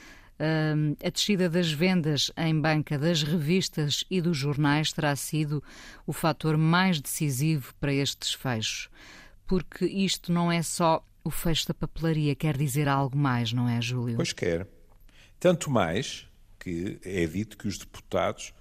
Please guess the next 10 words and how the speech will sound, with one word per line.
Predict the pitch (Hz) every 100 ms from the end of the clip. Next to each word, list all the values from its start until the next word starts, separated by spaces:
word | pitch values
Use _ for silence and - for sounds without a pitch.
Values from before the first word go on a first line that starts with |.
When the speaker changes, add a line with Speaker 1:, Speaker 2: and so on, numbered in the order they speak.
| - - -
Speaker 2:
continuam | 110 95 110 107 104
a | 98
ter | 98 95
acesso, | 95 - 92 78 -
tanto | 113 92
digital | - 87 82 82 82 67
como | - -
em | 87
Speaker 1:
Sim. | - 175
Speaker 2:
papel, | 160 78 82